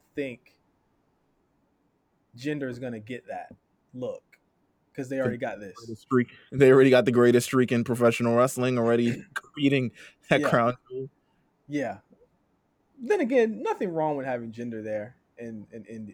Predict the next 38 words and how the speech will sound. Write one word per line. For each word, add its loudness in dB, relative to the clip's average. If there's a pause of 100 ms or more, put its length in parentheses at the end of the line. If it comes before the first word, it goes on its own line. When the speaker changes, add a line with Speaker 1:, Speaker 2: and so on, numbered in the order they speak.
Speaker 1:
in, -14
in -18
Saudi -10
Arabia. -14 (640)
Speaker 2:
Get -4
a 4
little, 2 (460)
you -12
know, -8 (120)
got 2
a 0
little 0
extra. 2 (640)
Put -8
some -2
more. 2 (800)
Put -2
a 2
little 4
bit 6
more 4
on 2
it. -6
You -2
know 0
what 0
I'm 0
saying? -4 (440)
Speaker 1:
Yeah. -12 (140)
It, -6
it, -6
I -4
mean, -4
it, -6
it's -10
just, -6
it's -10
just -10